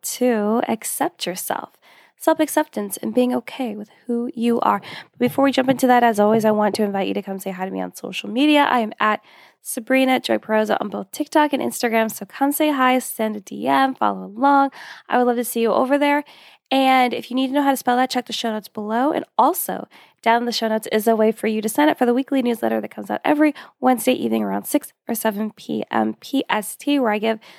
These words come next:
some kind of behind the scenes of, like, things that I talk about in therapy and announcements that need to be made and any other, like, stories that I feel like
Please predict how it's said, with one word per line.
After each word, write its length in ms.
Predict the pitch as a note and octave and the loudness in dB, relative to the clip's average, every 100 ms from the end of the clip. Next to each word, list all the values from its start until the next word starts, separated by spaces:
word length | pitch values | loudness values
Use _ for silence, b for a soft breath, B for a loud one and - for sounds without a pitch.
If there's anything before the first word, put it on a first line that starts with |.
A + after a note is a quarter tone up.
| B B | B B
some 400 | - C#4 C#4 C4+ | 0 2 2 2
kind 180 | D4+ D4+ | 2 0
of 80 | |
behind 300 | D4+ D#4+ A4 B4+ | 0 0 0 0
the 60 | |
scenes 480 | B4 - F#4+ C#4 - | 0 2 4 2 -2
of, 120 | - - | -6 -4
like, 180 | A3+ | -2
things 160 | D4 D4+ | 2 2
that 60 | D#4 | 2
I 40 | |
talk 180 | C4+ A#3+ | 2 0
about 240 | G#3+ G#3 | 0 -4
in 60 | A3 | -4
therapy 600 | - D#4+ D#4 - D4 C#4 B B B - | 2 2 2 0 0 0 B B B 0
and 300 | B3 B3 B3 | 2 2 0
announcements 600 | - B3 C4+ - C#4 C4+ | -2 0 0 0 -2 0
that 120 | C4+ B3+ | -2 -2
need 100 | B3 | -2
to 60 | |
be 140 | B3+ B3+ | 0 2
made 460 | A#3+ B3 A#3+ A#3+ | 2 4 4 2
and 140 | - A#3 | 0 -2
any 200 | A#3+ B3+ | 2 2
other, 180 | A#3+ A#3 | 2 2
like, 160 | A3+ | 0
stories 440 | - - A#3+ A#3+ A3+ | -4 0 2 2 2
that 100 | G#3+ | -2
I 100 | G#3 | -4
feel 240 | - A#3 | -4 0
like 240 | A3 A3 | 2 0